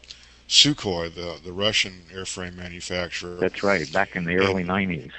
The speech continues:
Speaker 1: Yeah, and, and I think Sukhoi, that, that relationship fell apart for a variety of reasons, but Sukhoi has kinda had that on the back burner for a while, and I've seen talk of, uh, Gulfstream and Sukhoi talking some more,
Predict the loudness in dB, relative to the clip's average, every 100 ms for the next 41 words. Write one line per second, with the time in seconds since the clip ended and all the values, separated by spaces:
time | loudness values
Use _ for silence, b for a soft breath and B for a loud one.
0 | -14 -10 -4 -4 -2 -4 -8 -8 -6 -4
1 | -4 -2 -4 4 4 4 2 4 6 6
2 | 4 -4 -12 -2 0 0 0 2 4 4
3 | 4 4 2 0 0 0 0 2 2 0
4 | -6 -2 0 0 -2 -8 -10 -8 -12 -8
5 | -8 -8 b b b b 0 0 2 6
6 | 6 6 2 0 0 -2 0 -2 0 -2
7 | -2 -4 -4 -4 -4 -6 -8 -6 -6 -4
8 | -4 -2 -4 -2 -4 -8 b b b b
9 | b -6 2 4 4 6 4 4 -2 -4
10 | 0 2 2 -2 -6 -4 -4 -4 -6 -2
11 | -2 -4 B B B B -4 -4 -2 2
12 | 2 0 -2 -4 -2 -2 -2 -2 -4 0
13 | 0 0 -2 -6 -4 -6 -8